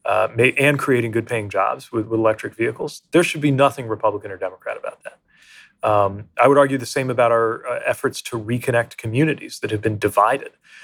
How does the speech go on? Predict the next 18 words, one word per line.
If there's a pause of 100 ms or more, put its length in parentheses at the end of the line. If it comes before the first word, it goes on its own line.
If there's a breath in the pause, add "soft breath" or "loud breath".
(260 loud breath)
by, (100)
uh, (680)
decisions
around
where
a
railway
or
roadway
went
in
the
past.
I,
I
think
when
you